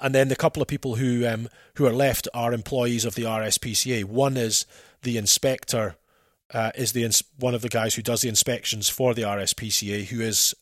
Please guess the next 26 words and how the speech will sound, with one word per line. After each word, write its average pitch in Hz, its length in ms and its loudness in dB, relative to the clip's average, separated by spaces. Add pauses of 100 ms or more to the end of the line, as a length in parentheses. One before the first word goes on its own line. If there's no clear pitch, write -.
who 110 140 -6
was 104 300 -2
previously 110 480 -4
<laughs> - 20 -6
a 127 60 2
salmon 110 340 2
farmer, 104 420 -4 (440)
and 135 120 2
then 139 140 2
the 131 80 2
other 131 320 4
guy 110 380 -2
is 110 340 0
an 117 80 -6
R 110 160 -2
S 104 140 -2
P 113 160 -10
C 107 320 -4
A 101 40 -8
kind 107 160 -8
of 101 60 -6
manager, 113 500 -4 (360)
um, 104 100 -6
whose 98 300 -6
job 107 280 -2
is, 98 320 0